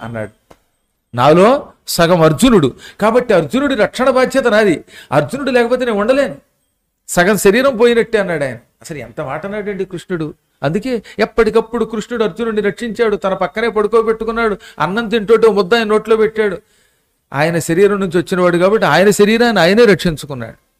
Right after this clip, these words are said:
చాలా గొప్ప అవినాభావ సంబంధం ఆ ఇద్దరిది.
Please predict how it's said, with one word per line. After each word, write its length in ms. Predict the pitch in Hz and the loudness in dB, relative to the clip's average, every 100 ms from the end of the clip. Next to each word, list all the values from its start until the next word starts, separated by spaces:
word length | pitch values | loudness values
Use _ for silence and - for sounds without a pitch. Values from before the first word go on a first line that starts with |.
| _ _ _ _ _ _ - | _ _ _ _ _ _ -20
చాలా 300 | 95 117 185 | -10 -2 -2
గొప్ప 320 | 208 208 - 135 101 - | -2 -2 -2 -2 -4 -10
అవినాభావ 580 | 120 165 233 233 214 202 | -4 0 2 0 0 -2
సంబంధం 460 | 190 180 175 160 | -2 -2 -4 0
ఆ 60 | 160 | 0
ఇద్దరిది. 520 | 135 127 143 117 117 | 0 0 -2 -2 -8